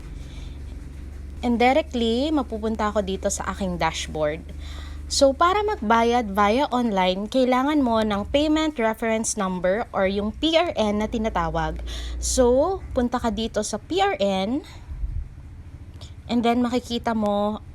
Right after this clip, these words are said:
uh, makikita mo, meron ditong contribution and loans. So, just tap the contribution and generate P R N.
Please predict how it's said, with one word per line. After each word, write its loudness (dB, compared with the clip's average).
uh, 0
makikita 2
mo, 4
meron 4
ditong 2
contribution 0
and -2
loans. 2
So, 2
just -2
tap 0
the -2
contribution 0
and 2
generate 2
P -2
R 0
N. -8